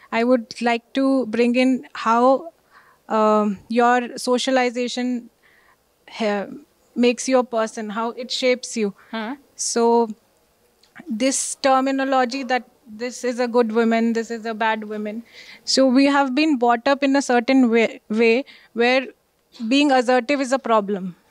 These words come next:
Speaker 1: जहाँ पे अगर हम बोलते हैं कि मुझे इस इंस्टीट्यूट में पढ़ना है या मुझे अपनी पसंद की इंसान से शादी करनी है, उसको एक प्रॉब्लम माना जाता है। तो हम जब हम प्रोजेक्ट,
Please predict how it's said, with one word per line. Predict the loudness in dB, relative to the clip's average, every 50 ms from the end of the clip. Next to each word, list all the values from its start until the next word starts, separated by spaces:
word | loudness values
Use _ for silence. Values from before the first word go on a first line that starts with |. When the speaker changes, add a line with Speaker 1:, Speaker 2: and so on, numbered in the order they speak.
| _ _ _ -20 _ _ -20 -20 -20 -20 -20 _ _ -2
Speaker 1:
जहाँ | 0 2 2 2
पे | 2 2 2 2 2
अगर | 2 0 0 2 2 2
हम | 2 2 2
बोलते | 2 2 2 2 0 -2 -2
हैं | -4 -4
कि | -4 -6 -4
मुझे | -2 -2 -2 -2 -2 -2 -4 -4 -8 -12 -14 -14 -14 _ -10
इस | -6 -6 -4 -4 -2 0
इंस्टीट्यूट | 0 0 0 -2 -4 -6 -6 -4 -2 -2 -2 0
में | 0 0 0
पढ़ना | 0 0 0 0 0 0
है | 0 0 0
या | 0 2
मुझे | 2 2 2 2 0
अपनी | 0 -2 -4 -6
पसंद | -4 -4 -6 -6 -6 -6 -6 -6 -6
की | -6 -4 -4 -2 -2
इंसान | -2 -2 0 0 0 2 2 0 0 0 0 -2
से | -2 -2
शादी | -2 0 0 0 0 0 0
करनी | 0 0 0 2 0 0
है, | -2 -2 -4 -8 -12 -20 -10 _ -4
उसको | -4 -2 0 0
एक | 0 0 0
प्रॉब्लम | 2 2 2 2 0 -2 -4
माना | -2 -2 -4 -4 -4 -6
जाता | -6 -8 -10 -10 -10 -12
है। | -12 -12 -14 _ _ _ _ _ _ _ _ _ 0
तो | 2 4 4 4 4 2 0 -4 -4
हम | -2 0 0 2
जब | 2 0 2 2
हम | 2 0 0
प्रोजेक्ट, | 0 2 2 2 2 0 -4 -6